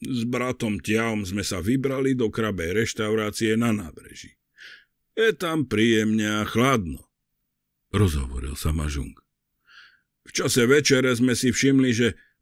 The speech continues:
priplávala vojenská bárka a vystúpil z nej Meng a ešte jeden chlapík. Rozlúčili sa a Meng sa prechádzkovým krokom pobral za nami hore na terasu. Povedal, že má za sebou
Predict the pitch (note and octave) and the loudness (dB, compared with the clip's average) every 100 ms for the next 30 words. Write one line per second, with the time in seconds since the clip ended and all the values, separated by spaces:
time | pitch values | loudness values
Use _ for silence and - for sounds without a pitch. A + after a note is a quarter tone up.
0 | - A#2 B2 A2 G#2+ G#2 G2+ G2+ F2+ A2+ | -2 0 0 0 -2 -2 -2 -2 2 4
1 | A#2 A2 - G#2+ F#2+ F#2 G#2 A#2 - D#2+ | 4 0 -2 -2 -2 0 0 0 -2 -6
2 | C#2 C2+ F2+ - G#2 G2+ G#2 G2 A2 G#2 | -6 -4 -4 -2 -2 2 2 2 2 2
3 | G2+ G2 F#2 - G#2 E3 D3 D3 C3+ D3 | 2 0 -2 -4 -2 0 0 0 2 2
4 | A#2+ - B2+ - - - _ _ _ _ | 0 0 -2 -2 -10 -18 _ _ _ _
5 | - - - _ _ - G#3 D#3 F#3 D#3 | -20 -20 -20 _ _ -2 0 4 4 6
6 | F3 E3 D3 D3 C#3+ C3 G2+ A2 C#3+ C3 | 6 6 4 4 0 -2 0 2 4 4
7 | A#2+ A#2 G2+ _ _ _ B2 B2+ B2+ A#2 | 2 -4 -6 _ _ _ 0 2 2 -2
8 | - A#2+ G#2+ F2+ A#2 B2+ C3+ C3 C3 A#2 | 0 0 2 0 0 0 2 2 2 4
9 | A#2 A#2+ A2 G2+ A#2 B2+ A#2 G#2+ F#2 A#2 | 2 2 0 0 2 2 2 0 2 2
10 | B2+ A2+ A#2 A2 E2 D2 - - - _ | 2 2 0 -2 -6 -8 -12 -16 -18 _
11 | _ _ _ - - - _ _ _ G3 | _ _ _ -20 -20 -20 _ _ _ -2
12 | G3 F#3 F#3 F3+ C#3+ E3+ E3 D3+ D3 C#3 | 0 2 2 2 2 2 0 2 2 2
13 | D#3+ D#3 C3+ | 2 4 4